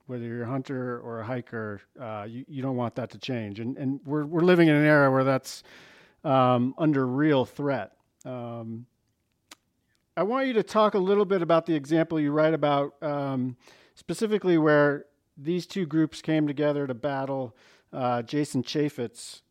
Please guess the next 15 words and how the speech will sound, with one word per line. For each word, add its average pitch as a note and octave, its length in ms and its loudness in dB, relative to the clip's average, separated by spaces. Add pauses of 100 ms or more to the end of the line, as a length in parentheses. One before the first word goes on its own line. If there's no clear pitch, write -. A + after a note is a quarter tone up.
uh, B2 300 -8
Republican C3+ 800 -2
Utah C#3+ 340 -2
congressman C3+ 600 -8
who C3 80 -4
introduced C#3 480 -8
a B2 40 -10
bill C3+ 360 -6
that B2 120 -8
would C3 120 -8
have A#2 100 -10
forced C3+ 440 -10
the C#3 60 -10
federal C#3 360 -6
government B2+ 600 -6